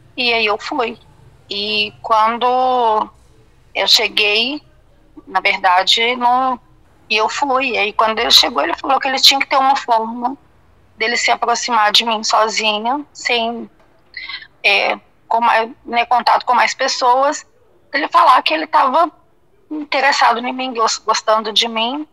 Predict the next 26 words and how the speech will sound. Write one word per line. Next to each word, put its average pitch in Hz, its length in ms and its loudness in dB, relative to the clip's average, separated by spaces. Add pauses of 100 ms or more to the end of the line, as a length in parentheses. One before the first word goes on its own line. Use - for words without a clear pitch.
(640)
e 262 320 -2 (100)
que 320 320 -4 (600)
ele, 381 340 -2 (440)
e 294 80 -6
que, 311 360 2
e 277 200 2
ele 339 360 2
ainda 285 220 -4
queria 302 240 -2
colocar 285 320 2
a - 60 4
culpa - 280 -6
em 269 140 -4
mim, 311 260 -6 (140)
falou 226 300 2
que 254 420 -4 (540)
eu 247 400 0
era 220 440 2 (140)
muito 247 240 -4
bonita, 233 680 -4
eu 208 140 -4
tinha 220 220 -2
um 226 80 -4
corpo - 320 -10
muito 226 300 -14
bonito, 240 500 -4